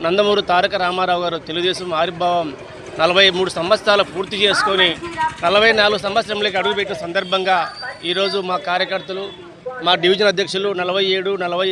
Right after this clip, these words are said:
ఐదు, నలభై ఒకటో డివిజన్ అధ్యక్షులు ఆధ్వర్యంలో దళవాయి మారెప్ప, దళవాయి కుమారు, దళవాయి రమాదేవి గారు, మళ్ళీ వన్నూరప్ప గారు, ఈ వీరి ఆధ్వర్యంలో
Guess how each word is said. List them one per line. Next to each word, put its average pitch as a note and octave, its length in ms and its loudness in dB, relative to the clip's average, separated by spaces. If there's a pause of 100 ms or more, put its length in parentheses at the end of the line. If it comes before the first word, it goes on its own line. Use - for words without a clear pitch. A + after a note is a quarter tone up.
(140)
ఐదు, F#3 120 -2
నలభై F3+ 360 0
ఒకటో F#3 180 -2
డివిజన్ F3+ 300 -4
అధ్యక్షులు F3 400 -6
ఆధ్వర్యంలో E3+ 680 0 (340)
దళవాయి F3 300 0
మారెప్ప, E3+ 440 0
దళవాయి E3+ 360 -4
కుమారు, F3 480 -2 (420)
దళవాయి F3 280 2
రమాదేవి F3+ 440 0
గారు, F3 280 -2
మళ్ళీ E3+ 200 -4
వన్నూరప్ప E3+ 460 -2
గారు, E3+ 220 0
ఈ E3+ 340 -4
వీరి E3 220 -4
ఆధ్వర్యంలో E3+ 680 -2